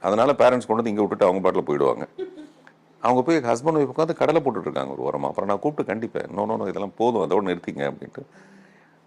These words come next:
இதுல ட்வின்ஸ் வந்து அவங்க அம்மாட்ட கேட்பேன், "இந்த பையனோட அப்பா யாருன்னு?" கேட்பேன். ட்வின்ஸ் அவன், இந்த பையனோட அப்பா இவரு தாங்க,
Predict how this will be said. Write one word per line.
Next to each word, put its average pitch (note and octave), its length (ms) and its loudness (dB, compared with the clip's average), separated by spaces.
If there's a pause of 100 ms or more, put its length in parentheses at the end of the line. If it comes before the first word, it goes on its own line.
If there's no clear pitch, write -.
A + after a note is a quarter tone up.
(320)
இதுல G#2 160 4
ட்வின்ஸ் D#3 460 0
வந்து A#2+ 220 4 (560)
அவங்க G2+ 280 4
அம்மாட்ட B2+ 220 4
கேட்பேன், F2+ 300 2 (260)
"இந்த G#2 200 2
பையனோட A#2+ 260 4
அப்பா F#2 260 4
யாருன்னு?" D#2 280 2
கேட்பேன். - 300 -4 (180)
ட்வின்ஸ் D3 300 0
அவன், A#1 300 0 (540)
இந்த C3 180 -2
பையனோட B2 240 6
அப்பா F#2 200 2
இவரு A#2 220 2
தாங்க, E2 360 2